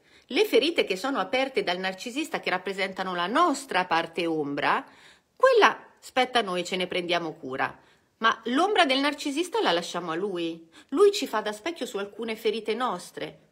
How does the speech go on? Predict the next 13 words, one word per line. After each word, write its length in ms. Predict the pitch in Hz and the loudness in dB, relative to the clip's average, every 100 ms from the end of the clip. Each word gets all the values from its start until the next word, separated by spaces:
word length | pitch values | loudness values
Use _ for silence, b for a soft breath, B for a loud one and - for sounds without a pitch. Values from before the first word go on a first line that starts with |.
| _ | _
punto. 640 | 233 202 170 156 170 - _ | -8 -6 -6 -8 -8 -10 _
Quella 440 | 392 523 453 427 - | -4 2 2 0 -2
è 120 | 247 | -2
la 100 | 220 | 0
nostra 340 | 185 185 180 | -2 -4 -4
responsabilità 880 | 165 165 170 165 180 165 165 - - _ | -4 -8 -10 -8 -8 -8 -6 -6 -8 _
di 160 | - 208 | -8 -4
guarire. 500 | 175 143 135 139 - _ _ _ _ _ | -4 -4 -6 -10 -16 _ _ _ _ _
Quella 320 | 214 170 165 | -2 -2 -2
è 60 | |
la 100 | 165 | -4
nostra 420 | 160 135 - - - - | -6 -8 -14 -18 -18 -12
responsabilità. 1000 | - 165 143 151 - 135 139 135 135 | -12 -12 -16 -18 -18 -16 -14 -14 -16